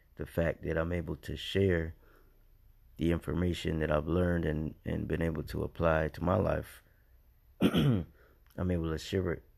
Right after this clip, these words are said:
with other people that actually need a way to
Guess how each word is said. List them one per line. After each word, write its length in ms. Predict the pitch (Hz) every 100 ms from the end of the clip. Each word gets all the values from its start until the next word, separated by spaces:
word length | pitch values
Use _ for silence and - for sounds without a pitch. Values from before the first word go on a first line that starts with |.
| _ -
with 220 | 90 -
other 220 | 92 85
people 460 | - 110 - 80 78
that 120 | 80
actually 420 | 80 - - 87 82
need 480 | 90 92 85 87 - - - - - - -
a 80 | 90
way 380 | 82 87 85 80
to 540 | - - 78 76 76